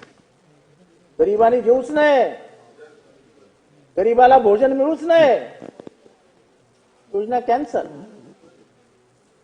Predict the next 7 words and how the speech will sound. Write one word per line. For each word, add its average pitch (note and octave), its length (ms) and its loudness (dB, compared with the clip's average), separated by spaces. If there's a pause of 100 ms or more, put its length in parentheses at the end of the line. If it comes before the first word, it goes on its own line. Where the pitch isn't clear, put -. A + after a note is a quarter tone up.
(280)
अध्यक्ष A3+ 220 4
महोदय, B3 460 6 (1000)
आपल्यालाही G#3+ 500 2
अडचण G#3+ 280 2
आपल्यालाही G#3 460 2
येणार G#3 240 2
आहे. E3 200 2